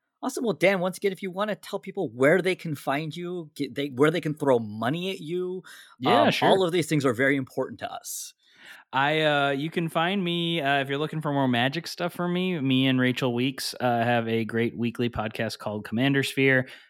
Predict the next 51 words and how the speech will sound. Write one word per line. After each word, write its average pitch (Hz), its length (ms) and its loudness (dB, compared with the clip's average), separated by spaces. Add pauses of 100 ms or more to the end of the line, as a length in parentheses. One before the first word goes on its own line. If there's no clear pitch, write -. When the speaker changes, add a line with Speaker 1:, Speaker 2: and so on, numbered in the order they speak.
(120)
Speaker 2:
Comes 101 220 -2
out 92 140 -8
on 92 100 -8
Mondays. 120 540 4
We're 107 100 -2
on 104 160 -2
YouTube, 113 640 2 (260)
Twitter, 110 440 2
all 101 180 2
that. 104 240 2
Our 101 160 -2
handle 101 320 -2
is 98 140 -8
Command 113 400 0
Sphere 113 380 -2
because 101 320 -8
there's 92 180 -14
not 98 260 -8
enough 95 260 -12 (360)
characters 90 460 -8
for 92 120 -12
Commander - 460 -20
Sphere. - 260 -16 (380)
Um, 104 320 -8
but 139 100 -4
yeah, 123 220 -6
we're 120 140 -2
out 123 220 2
there 127 260 2
every 113 180 -4
Monday. 196 420 2
Um, 123 320 0
in 123 160 -2
terms 135 240 -4
of 120 160 -6
my 120 220 -2
writing, 180 640 -2
um, 127 460 2
you 123 160 -2
can 120 500 -2
find, 123 380 -2
I 120 120 0
do 123 240 0
a 113 380 0
weekly 120 400 -2
newsletter 123 520 4
called 104 480 -2
Brainworms. 135 760 2
It's - 180 -8
just - 260 -6
about, 101 480 -2